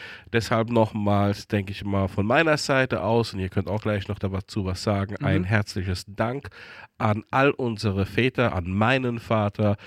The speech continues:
Speaker 1: für die Mühe, die sich jeder von euch wirklich gibt, tagtäglich für die Kinder, für eure Kinder da zu sein. Danke, wir schätzen das wirklich sehr.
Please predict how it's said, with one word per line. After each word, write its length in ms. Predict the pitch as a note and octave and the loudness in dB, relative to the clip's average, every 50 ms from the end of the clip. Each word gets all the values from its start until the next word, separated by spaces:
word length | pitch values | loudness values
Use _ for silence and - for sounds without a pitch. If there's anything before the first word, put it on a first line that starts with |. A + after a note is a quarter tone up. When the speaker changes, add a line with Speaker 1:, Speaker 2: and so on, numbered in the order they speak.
| - - - | -20 -20 -20
Speaker 1:
für 200 | - - - A2+ G2+ | -10 -2 0 2 2
die 180 | G2 G2 G2 | 4 2 2
Mühe, 420 | F#2 G#2 A2+ B2 B2 B2 B2 A#2+ A#2 | 2 4 4 6 6 6 6 4 4
die 160 | A2+ G#2+ G2 | 2 0 -2
sich 260 | F#2 - F#2+ F#2 - | -2 -2 -6 -6 -6
jeder 600 | - F#2 G2 A2+ A#2+ B2 A#2+ A#2+ A#2 A2+ A2 A2 - | -4 0 2 2 2 4 4 4 4 4 2 0 -4
von 300 | - - - A2 G2+ - | -8 -4 -4 -4 -2 0
euch 380 | - A2 G#2 G#2 G2+ G2+ - - | 2 2 4 4 4 2 0 0
wirklich 420 | G2+ G2+ - - G2+ F#2 - - G2 F2+ F#2+ | 0 0 0 2 -2 -2 -2 -4 -10 -8 -2
gibt, 400 | F#2+ G2+ G#2 - - - - - | -2 -2 -2 -2 -6 -16 -8 -2
tagtäglich 880 | - G2+ F#2 F#2 - - - G#2 F#2+ F2+ - - F2 F2+ F#2 - - - - - _ _ _ _ _ _ - | 0 0 0 0 -2 -2 0 0 0 0 0 -4 -2 -2 -2 -4 -8 -16 -20 -20 _ _ _ _ _ _ -4
für 400 | - D#3+ E3+ D#3 D3 D3+ D3+ C#3+ | 2 4 6 6 6 4 2 -2
die 240 | - - G2+ G2+ | -2 0 0 0
Kinder, 440 | - - - A#2+ A2+ A2+ G#2+ G#2+ G#2 | 0 2 0 0 2 4 4 2 2
für 180 | A2 - A2 - | 4 2 0 2
eure 260 | G#2 G#2+ G2+ G2 G2+ | 4 2 4 2 2
Kinder 320 | - - - F2+ F2+ F#2 F2 | 0 -2 -6 -4 -4 -6 -4
da 200 | E2 F2+ F2+ - | -4 -4 -6 -6
zu 120 | - - | -6 -8
sein. 340 | F#2 - G2+ F#2 F#2 F#2 F#2+ _ _ - _ _ _ _ _ _ _ | -6 -4 -2 -2 -2 -2 -4 _ _ -20 _ _ _ _ _ _ _
Danke, 480 | - G#2 G#2+ A2 A2 - B2 A2 G#2 G2 | 2 2 2 2 0 2 4 4 4 2
wir 140 | F#2 F2+ | 0 -2
schätzen 420 | F2+ - - F#2 - - - - F2 | -2 -2 -4 -4 -4 -6 -18 -14 -12
das 220 | E2+ D#2+ - - | -12 -10 -10 -10
wirklich 260 | F2 F2+ - - - | -12 -10 -10 -10 -12
sehr. 160 | - - - | -10 -12 -12